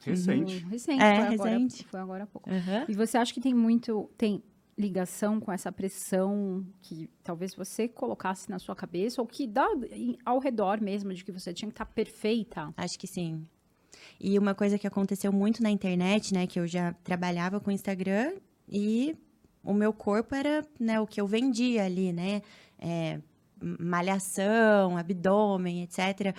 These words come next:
Speaker 3: Quando eu comecei a ganhar peso, muitas pessoas que me seguiam falavam assim, "Você tá gorda, você não tá vendo? Olha só, o que que
Speaker 2: Uhum.
Speaker 3: adianta malhar e tá assim?"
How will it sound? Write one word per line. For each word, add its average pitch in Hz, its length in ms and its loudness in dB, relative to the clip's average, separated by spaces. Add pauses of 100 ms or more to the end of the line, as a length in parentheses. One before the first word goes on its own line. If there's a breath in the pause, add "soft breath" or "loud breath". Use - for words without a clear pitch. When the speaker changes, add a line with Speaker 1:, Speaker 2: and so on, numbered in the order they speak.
(280 loud breath)
Speaker 3:
Quando 202 160 4
eu 247 80 2
comecei 247 320 2
a 214 60 -2
ganhar 196 240 0
peso, 226 440 2
muitas 285 520 2
pessoas 233 320 -2
que 214 80 -2
me 208 100 0
seguiam 208 340 -4
falavam 208 300 -2
assim, 202 340 -2 (320 loud breath)
"Você 226 200 0
tá - 160 -4
gorda, 240 540 4
você 180 220 -4
não 196 120 2
tá 196 100 0
vendo? 185 580 2
Olha 226 220 2
só, 220 140 2
o 208 40 2
que 214 120 -2
que 208 80 -4
Speaker 2:
Uhum. 240 40 0
Speaker 3:
adianta 233 300 2
malhar 208 440 2
e 196 40 -2
tá 190 160 -2
assim?" 190 260 0